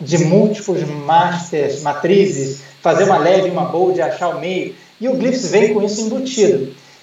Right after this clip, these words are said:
E aí comecei a praticar, é, enten-, te-, veio um software que de fato facilitou a vida pra isso,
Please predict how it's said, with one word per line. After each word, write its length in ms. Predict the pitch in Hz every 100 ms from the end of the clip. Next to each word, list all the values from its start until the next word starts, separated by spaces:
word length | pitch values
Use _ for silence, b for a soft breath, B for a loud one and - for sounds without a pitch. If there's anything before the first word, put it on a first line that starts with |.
| B
E 80 | 190
aí 300 | 214 - -
comecei 440 | - 247 233 233 240
a 40 |
praticar, 840 | 240 247 247 - - 190 196 - - _ _ -
é, 440 | 165 165 165 214
enten-, 400 | 214 220 214 208 - -
te-, 300 | - 202 208
veio 340 | 156 214 254
um 60 | 240
software 480 | - 220 - 214 196
que 160 | 196
de 180 | 180 202
fato 340 | 208 214 214
facilitou 800 | 208 208 196 185 196 190 175 190
a 60 | 196
vida 320 | 135 170 170
pra 200 | 170 147
isso, 640 | 135 - - 302 - -